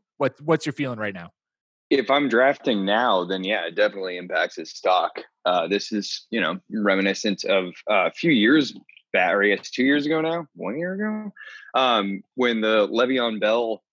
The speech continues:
Speaker 2: situation unfolded. And I, I remember asking you guys for a personal draft, you know, what, what I should do with Le'Veon Bell. And all of you went, "Do not draft him." Yeah, I, I think it's pretty similar.
Speaker 1: Good advice by us. Well done,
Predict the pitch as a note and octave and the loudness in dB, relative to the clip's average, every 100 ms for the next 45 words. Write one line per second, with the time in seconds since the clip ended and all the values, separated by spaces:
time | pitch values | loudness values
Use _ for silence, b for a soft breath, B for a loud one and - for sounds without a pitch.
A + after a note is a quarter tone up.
0 | _ - A2+ G#2+ G2 - G2+ G2 F#2+ - | _ -6 -6 -2 -4 -6 -10 -10 -12 -8
1 | F#2 F2+ F#2+ G#2 G#2+ G#2+ G#2 G#2 A2 B2+ | -6 -4 -6 -4 -4 -2 -2 -4 -2 -2
2 | A#2 G#2 - C3 A#2+ - G2 G#2+ D3+ G#2+ | -4 -6 -6 -4 -4 -10 -14 -12 -6 -4
3 | F#2+ F#2+ - _ A#2 G2+ - D3 - - | -4 -8 -16 _ -10 -8 -6 -8 -8 -12
4 | G2+ F2+ C3 D#3+ G2+ _ A2 G2 _ A2 | -14 -6 -4 -4 -6 _ -20 -20 _ -10
5 | G2+ G2+ - A#2 G#2+ - - G#2+ G2+ A2 | -8 -8 -8 -8 -8 -10 -10 -8 -4 -4
6 | G#2+ G2 F#2 A2+ G2+ F#2+ B2 A#2+ A2 G2+ | -4 -6 -4 -2 -2 -4 -2 0 -2 -6
7 | G2 - G#2+ - G#2 G2+ G2 - F#2+ G2+ | -12 -16 _ -14 -10 -8 -8 -8 -6 -6
8 | G2 F#2+ F2 _ A#2 A#2 - A2 C3 B2+ | -8 -14 -16 _ -4 -4 -4 -6 -6 -10
9 | - C3+ - D#3+ A2 F#2+ _ B B B | -10 -12 -8 -8 -6 -10 _ B B B
10 | B - E3 C#4 E4+ D3+ A#2 D#3 C4 - | B 0 4 6 6 2 -2 0 0 -2
11 | - B2 C3 G3+ - A#2+ - A#2+ F#3+ C4+ | -2 2 4 4 2 -6 -8 -2 0 0
12 | - F3+ F3+ | 2 2 2